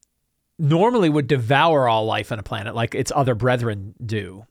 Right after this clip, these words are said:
but decided instead that it wanted control over everything. It ruled for a, a, a million years or so, and then suddenly disappeared, and nobody knows exactly why. And I've been leaving, I've been leaving it open,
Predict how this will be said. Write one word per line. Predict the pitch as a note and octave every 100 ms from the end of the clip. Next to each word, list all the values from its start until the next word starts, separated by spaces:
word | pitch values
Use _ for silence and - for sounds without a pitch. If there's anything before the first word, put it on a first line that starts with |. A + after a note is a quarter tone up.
| _ -
but | C3 B2
decided | C3 C3 D#3+ D#3
instead | D3 A#2+ C#3
that | B2
it | A#2+
wanted | A#2 A2+
control | A2 G#2 C3 B2
over | G#2 F#2
everything. | F#2 - F2+ -
It | C3+
ruled | C#3 D3+ G#3 A3
for | G3+ C#3+
a, | B2+
a, | - B2+ -
a | C3+
million | C#3 C#3 C3
years | A2+ G2+ G2
or | G#2+
so, | - G2 F#2+ - - - - - -
and | C#3 C#3
then | C#3+ C#3 C3+ C3 - -
suddenly | - D4 C4 A#3
disappeared, | E3+ C#3+ C#3+ D3 A2+ F#2
and | A2
nobody | B2+ C3+
knows | B2+ A2+ G#2
exactly | G2+ G2 A2
why. | F#2+ F2 - -
And | A2+
I've | A#2
been | B2 B2+
leaving, | F3 D3 C3+ A#2+ _ _ -
I've | B2
been | C3
leaving | C#3+ F3 C#3
it | A2
open, | A2+ A#2 E2+ D#2+